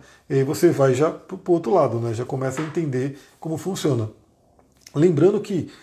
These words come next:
a ideia da astrologia não é limitar a vida da pessoa, não é tirar o livre-arbítrio, mas é ajudar a pessoa, né? É ter os astros como um guia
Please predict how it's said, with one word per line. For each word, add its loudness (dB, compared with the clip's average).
a -4
ideia 2
da 4
astrologia 2
não 2
é 2
limitar 0
a 2
vida 0
da -2
pessoa, -2
não -2
é 0
tirar 0
o 4
livre-arbítrio, 0
mas 0
é 4
ajudar 0
a -2
pessoa, -4
né? -6
É 0
ter 2
os 4
astros 0
como -2
um -4
guia -4